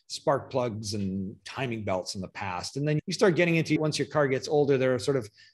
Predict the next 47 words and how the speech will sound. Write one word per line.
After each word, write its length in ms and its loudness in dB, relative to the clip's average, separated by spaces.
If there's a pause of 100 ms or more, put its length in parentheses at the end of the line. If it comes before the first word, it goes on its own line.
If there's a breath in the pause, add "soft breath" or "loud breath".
fifteen 600 2
year 340 4
and 160 -4
twenty 260 0
year 220 0
parts. 560 -2
And 180 0
sometimes 380 4
you 140 4
don't 100 6
even 220 2
know 160 4
what's 240 0
gonna 160 -4
wear 200 2
out 140 0
once 160 -8
they 100 -2
get 160 0
older. 440 -2
Some 220 -4
things 220 -6
will 120 -2
last 320 2
for, 240 -2
if 120 -6
you 80 -6
kept 220 -2
the 80 -4
car 200 0
for 120 -2
fifty 320 -2
years, 300 -2
they'd 160 -4
still 240 2
work. 320 -4
And 100 -6
other, 220 -6 (420 soft breath)
other 220 2
items 340 0
would 140 -2
be, 260 0
uh, 60 -2
certainly 320 -6
replaced 420 -6
several 240 -8
times. 540 -14